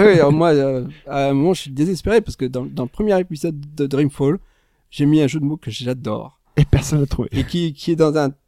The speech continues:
Speaker 1: dans une phase de jeu que même moi, j'ai jamais réussi à déclencher.
Speaker 2: <laughs>
Speaker 1: Je ne sais pas comment t'y arrives. Euh, les développeurs m'ont dit, à un moment, je me suis dit, ils l'ont coupé.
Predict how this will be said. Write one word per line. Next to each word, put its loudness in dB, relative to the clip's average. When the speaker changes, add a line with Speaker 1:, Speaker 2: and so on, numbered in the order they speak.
Speaker 1:
dans -8
une -6
phase -4
de 0
jeu 0
que -8
même 4
moi, 2
j'ai -6
jamais 2
réussi 0
à 4
déclencher. 6
Speaker 2:
<laughs> 2
Speaker 1:
Je 6
ne 10
sais 6
pas 4
comment 2
t'y -2
arrives. 0
Euh, 4
les -2
développeurs 4
m'ont 6
dit, 2
à 6
un 6
moment, 6
je 4
me 6
suis -8
dit, 2
ils 2
l'ont 4
coupé. 2